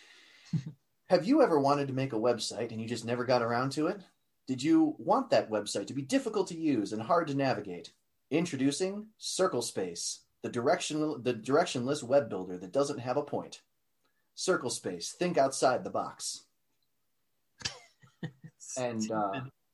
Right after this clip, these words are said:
Speaker 1: geometrical humor. <laughs>
Speaker 2: Well, hey, you know what? If Cir-, if, if Squarespace wants to come in and buy that advertising time, they can.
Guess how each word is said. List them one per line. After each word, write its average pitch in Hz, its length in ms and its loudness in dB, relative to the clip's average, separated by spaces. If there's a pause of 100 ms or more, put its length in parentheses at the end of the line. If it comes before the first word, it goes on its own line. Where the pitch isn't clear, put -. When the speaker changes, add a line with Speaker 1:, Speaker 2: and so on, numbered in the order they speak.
(140)
Speaker 1:
geometrical 131 960 -4
humor. 131 420 -6 (440)
<laughs> - 100 0 (580)
Speaker 2:
Well, 202 160 8
hey, 170 200 8
you 143 80 4
know 160 120 4
what? 156 120 4
If 139 120 0
Cir-, - 200 0
if, 143 200 4
if 135 100 -2
Squarespace 160 640 -2
wants 110 200 -6
to 107 40 -8
come 104 240 -4
in 98 200 -4
and 95 220 -8
buy 101 200 0
that 95 160 -4
advertising 95 500 -6
time, 90 300 -8
they 107 100 -4
can. 80 300 -14